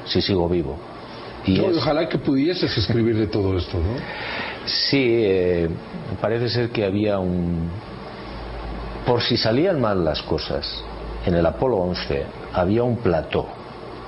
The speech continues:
Speaker 2: Un escenario.
Speaker 1: Un escenario donde se reprodujo, eh,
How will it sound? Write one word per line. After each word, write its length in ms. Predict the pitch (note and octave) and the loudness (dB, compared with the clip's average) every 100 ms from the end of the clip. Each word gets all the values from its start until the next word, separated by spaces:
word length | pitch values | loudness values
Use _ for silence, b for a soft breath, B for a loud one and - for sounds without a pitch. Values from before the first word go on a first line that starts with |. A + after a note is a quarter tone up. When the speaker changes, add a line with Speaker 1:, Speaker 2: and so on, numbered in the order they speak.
| - - - - - - | -12 -12 -12 -12 -8 0
Speaker 2:
Un 120 | C3+ | 2
escenario. 580 | B2+ B2+ A2 A2 F#2+ F#2 | 4 2 2 4 2 2
Speaker 1:
Un 300 | F2 F2+ B2 | 2 2 2
escenario 640 | A2+ - G#2 A2 A2+ C3 | 0 0 2 2 2 2
donde 260 | A2 G2 F#2 | 2 2 2
se 160 | - E2+ | 2 0
reprodujo, 880 | E2+ E2+ E2+ F2+ A2+ - B2+ C3+ B3+ - - - - | 0 0 0 2 2 0 0 -2 -4 -12 -14 -16 -4
eh, 460 | F#2 F2 E2 D#2+ | 2 2 2 0